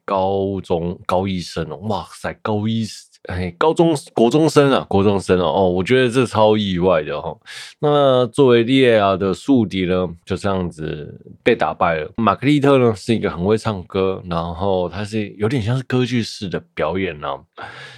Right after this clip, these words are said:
歌剧式的表演，然后其实又蛮撼动人心的。但是真的唱得好或是不好，我个人是觉得在动画上的呈现并没有太好，我觉得普普啦，对，就没有那种很 shock 的感觉。所以，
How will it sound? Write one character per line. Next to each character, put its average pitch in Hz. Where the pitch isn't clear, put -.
歌 143
剧 147
式 135
的 127
表 95
演， 95
然 110
后 127
其 98
实 110
又 131
蛮 92
撼 113
动 95
人 80
心 101
的。 107
但 170
是 160
真 185
的 131
唱 135
得 104
好 78
或 113
是 120
不 120
好， 92
我 110
个 175
人 143
是 156
觉 135
得 113
在 139
动 147
画 135
上 123
的 95
呈 110
现 131
并 139
没 95
有 85
太 82
好， 73
我 82
觉 104
得 98
普 92
普 90
啦， -
对， 80
就 156
没 170
有 160
那 156
种 156
很 92
shock -
的 92
感 82
觉。 78
所 156
以， 139